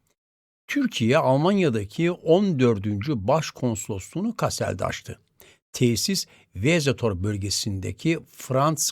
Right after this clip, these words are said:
Graben'de bulunan eski inşaat hizmetleri şirketi August Truss'un yeşil camlı binasında yer alıyor. Resmi adres Franz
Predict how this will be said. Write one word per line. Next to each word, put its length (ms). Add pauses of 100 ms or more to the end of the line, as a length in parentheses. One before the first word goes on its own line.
(120)
Graben'de 760
bulunan 420 (680)
eski 480
inşaat 680
hizmetleri 680
şirketi 760 (400)
August 560
Truss'un 680
yeşil 720
camlı 560 (100)
binasında 680
yer 180
alıyor. 380 (800)
Resmi 420
adres 680 (480)
Franz 520